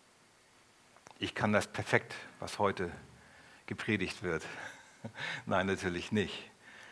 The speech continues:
Heute geht es um das Thema Selbstbeherrschung. Und wir wollen gucken, was Gott uns zu sagen hat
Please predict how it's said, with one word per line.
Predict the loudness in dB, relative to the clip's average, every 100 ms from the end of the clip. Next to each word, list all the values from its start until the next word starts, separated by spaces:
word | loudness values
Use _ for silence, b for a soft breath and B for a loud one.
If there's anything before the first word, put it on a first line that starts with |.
| B B B B B
Heute | 0 2 4
geht | 4
es | 4 2
um |
das | 2 2 0 2
Thema | 4 6 6
Selbstbeherrschung. | 6 6 6 -6 -6 -6 -4 -4 -6 -8 -12 -16 B B B B B B B B B B B B B -2
Und | 2 2 2
wir |
wollen | 4 4 6
gucken, | 2 4 0
was | 2
Gott | 0 2
uns | 0 -4
zu | 0
sagen | 8 10 10 6
hat | 0 0 -4